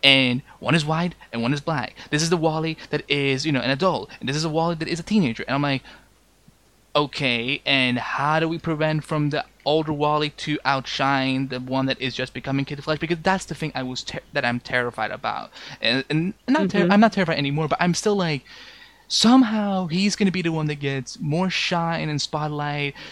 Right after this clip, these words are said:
Speaker 1: And, you know, I know he's in Titans Rebirth, and I'm sure he will show up, you know, occasionally in the Flash series. And then we have Kid Flash in the Flash book and the Teen Titans book.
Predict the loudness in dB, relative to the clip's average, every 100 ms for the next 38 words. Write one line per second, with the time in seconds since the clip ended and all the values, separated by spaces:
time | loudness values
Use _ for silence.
0 | -8 -2 0 2 2 2 2 0 -2 -4
1 | -2 -4 -4 -6 -6 -4 -4 -4 -4 -4
2 | -4 -4 -4 -4 -2 -4 -4 -8 -8 -6
3 | -8 -10 -8 -8 -8 -10 -4 -2 0 0
4 | -4 -6 -6 -4 -2 -4 -6 -6 -4 -6
5 | -8 -12 -4 0 0 0 0 0 -2 -8
6 | -8 -4 -2 -2 -4 -6 -8 -8 -4 -4
7 | -4 -8 -6 -4 -4 -6 -8 -8 -8 -6
8 | -4 -4 -6 -8 -6 -4 -4 -4 -8 -8